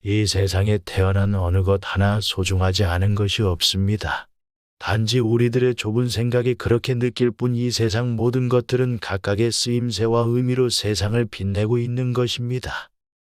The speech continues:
내가 지금 어떤 모습이건 내면에는 보이지 않는 가치가 있습니다.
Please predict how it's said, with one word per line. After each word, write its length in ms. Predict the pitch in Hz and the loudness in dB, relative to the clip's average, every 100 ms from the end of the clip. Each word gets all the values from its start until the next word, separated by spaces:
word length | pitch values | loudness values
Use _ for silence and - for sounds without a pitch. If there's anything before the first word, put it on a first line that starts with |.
| _ _ | _ _
내가 420 | 85 98 110 117 | -2 0 2 2
지금 400 | 117 - 107 120 | 0 0 2 2
어떤 340 | 110 98 104 101 | 0 0 0 0
모습이건 680 | 104 101 98 107 110 113 104 | 0 -2 -2 0 0 0 0
내면에는 680 | 101 101 104 107 120 110 - | 0 0 0 0 0 -2 -2
보이지 420 | 98 101 95 107 | 0 0 0 -2
않는 360 | 95 104 120 | 0 0 -2
가치가 460 | 104 87 - - 98 | -4 -6 -4 -2 -2
있습니다. 760 | 104 - 98 98 104 90 - | 0 -2 -4 -4 -4 -6 -8